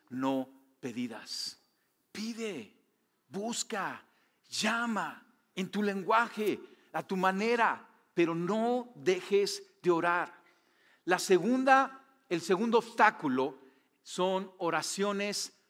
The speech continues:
no terminadas. Y oraciones no terminadas no quiere decir, "Señor, te pido", y te quedas ahí, sino que estás pidiendo algo, ¿sí? Pero al día siguiente ya no lo pides y todavía no lo obtienes.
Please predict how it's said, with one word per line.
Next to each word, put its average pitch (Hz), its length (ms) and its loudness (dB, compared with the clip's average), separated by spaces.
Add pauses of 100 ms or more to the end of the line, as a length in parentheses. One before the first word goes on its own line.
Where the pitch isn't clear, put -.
no 175 440 -2
terminadas. 117 1120 -6 (1300)
Y 170 60 0
oraciones 190 380 0
no 247 120 -2
terminadas 214 320 -2
no 208 80 -8
quiere 202 160 4
decir, 190 160 -4
"Señor, 220 220 -6
te - 100 -2
pido", 233 500 -2
y 135 100 -6
te 135 120 -8
quedas 147 240 -2
ahí, 160 160 0 (160)
sino 165 240 -4
que - 320 2 (180)
estás 220 300 4
pidiendo 220 480 6
algo, 208 760 8 (160)
¿sí? - 480 -4
Pero 190 560 6
al 175 120 6
día 226 140 6
siguiente 233 400 0
ya 233 120 4
no 240 100 6
lo 226 120 6
pides 269 600 4
y 220 120 4
todavía 285 400 10
no 277 120 4
lo 262 100 8
obtienes. 294 800 0